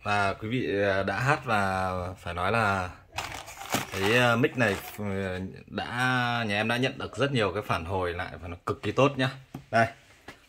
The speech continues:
Đấy, còn khoảng hai chục cái mic Tomahawk nữa. À, bình thường những cái mic này trước là nhà em bán khoảng tầm bốn trăm rưỡi một cái nhá, bốn trăm rưỡi một cái, nhưng hôm nay em xả lỗ vốn luôn nhá. Còn hai trăm bảy mươi nghìn một cái, hai trăm bảy mươi nghìn một cái mic này nhá.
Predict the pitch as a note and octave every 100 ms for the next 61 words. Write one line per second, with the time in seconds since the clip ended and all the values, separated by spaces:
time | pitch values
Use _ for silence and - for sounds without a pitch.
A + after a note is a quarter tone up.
0 | - F#2+ G2 - G2+ F#2+ F#2 G2 A#2 A#2+
1 | - G2 G2+ C#3 - - A#2 A#2 B2+ C3+
2 | B2 A#2+ C3 - - - - - - -
3 | - - - - - A2 G#2+ A2 A#2 A2+
4 | B2 A#2+ A2+ A#2+ C3+ D3 C3+ A2+ - F3
5 | D3 A2 A2 A#2 A#2 A#2+ B2 F2 G2+ G2+
6 | G#2 C3+ C#3 A#2 G#2+ E2 E2+ F2+ F2 G2+
7 | B2+ C3+ G2 G#2 C3 A#2+ G#2+ E2 E2+ G2
8 | F#2 A#2 A2+ A2+ G#2+ - G#2+ D#2+ F#2 A2+
9 | G#2 G2 A#2 B2+ G#2 A#2 - - - -
10 | - - A#2 A2+ C#3 C#3 C#3+ C3+ B2+ F#2+
11 | A2 B2 A2 G2+ G2+ F#2+ G#2 - - -
12 | - - C3+ C3 C#3 C3 A#2+ F#2 G2+ A#2
13 | G#2 G2 G2 B2+ B2 A2+ G2 B2